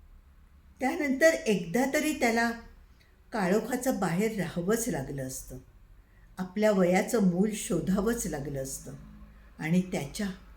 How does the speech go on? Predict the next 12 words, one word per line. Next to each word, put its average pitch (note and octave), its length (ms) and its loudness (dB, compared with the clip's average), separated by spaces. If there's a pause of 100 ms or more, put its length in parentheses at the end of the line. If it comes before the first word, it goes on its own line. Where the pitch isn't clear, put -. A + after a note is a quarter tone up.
(440)
त्याच्या A3+ 260 6
गळ्यावर G#3 480 8
अंगठे G3 500 4
नेमके A3 500 8
दाबून F#3+ 520 6 (380)
आपली C#4+ 300 2
विलक्षण C4+ 680 4
उर्मी A#3+ 460 6
शांत A3+ 520 4 (140)
करावीच G3+ 480 4
लागली D3+ 360 -2
असती. C#3 400 -8